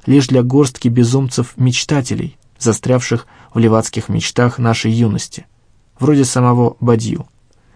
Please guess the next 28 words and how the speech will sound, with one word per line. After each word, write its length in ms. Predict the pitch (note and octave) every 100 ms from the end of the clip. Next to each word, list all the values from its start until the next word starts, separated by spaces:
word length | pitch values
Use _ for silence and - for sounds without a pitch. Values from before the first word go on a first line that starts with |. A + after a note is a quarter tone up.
| _ - - - - _ _ _ _ _ _ _ _ _ _ -
В 60 |
отличие 400 | D#3+ G#3 F3+ E3+
от 100 | D#3+
них, 200 | E3+ F#3
я 140 | D#3 D#3
постоянно 800 | - - C3 D#3+ D#3+ C#3+ C3 - _ _ _ _ -
появляюсь 680 | C#3 B2 C#3+ D3 C3 - C3
на 140 | C3
телевидении 720 | D3+ D3+ A#2+ G2+ G2 A2 E3+ - _ _ _ _ _ _ _
и 240 | A#2 A2+ A2
даже, 320 | B2+ B2+ B2
как 160 | A#2 A#2
мне 140 | G#2+
кажется, 340 | D3+ D#3 -
стал 380 | B2+ - D#3 D3+ - -
одной 340 | A#2 B2 F3
из 120 | D#3 B2
знаковых 420 | C#3 D3 D3+ C#3
фигур 460 | - E3+ A#2+ A2+ - _ _
этого 220 | A#2+ C#3
нескончаемого 840 | C3 B2 A#2+ A2+ A#2+ A#2 A#2 A#2+ B2
шоу. 360 | - A2+ - - _ _ _ _ _ _ _
И 60 | A2
хотя 280 | A#2+ C3 B2+
вид 280 | B2+ C#3+
у 40 | B2+
меня 200 | B2 A#2+
там 360 | B2+ A#2+ A2+